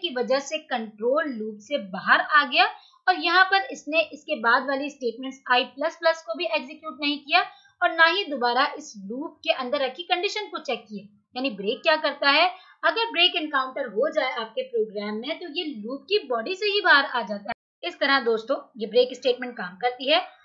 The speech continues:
अगले lecture में हम continue control स्टेटमेंट की डिटेल्स देखेंगे। तब तक के लिए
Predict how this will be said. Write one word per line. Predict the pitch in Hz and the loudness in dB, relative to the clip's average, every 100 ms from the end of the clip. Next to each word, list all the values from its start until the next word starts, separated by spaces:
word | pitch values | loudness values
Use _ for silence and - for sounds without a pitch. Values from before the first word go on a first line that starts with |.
| _ | _
अगले | 370 403 415 | 0 2 2
lecture | 262 - 302 | 0 0 -2
में | 247 208 240 | 0 -6 -6
हम | 269 - | -8 -6
continue | 294 302 381 415 403 | -8 -4 -4 -2 -4
control | 285 240 240 247 | -4 -4 -2 -2
स्टेटमेंट | 240 226 226 240 | -2 -8 -8 -14
की | 254 | -10
डिटेल्स | 214 190 180 190 | -10 -8 -10 0
देखेंगे। | 269 269 277 311 | 0 2 -2 -2
तब | - _ - 208 - | -6 _ -18 -10 -10
तक | 254 269 | -8 -4
के | 262 | -4
लिए | 254 262 | 2 4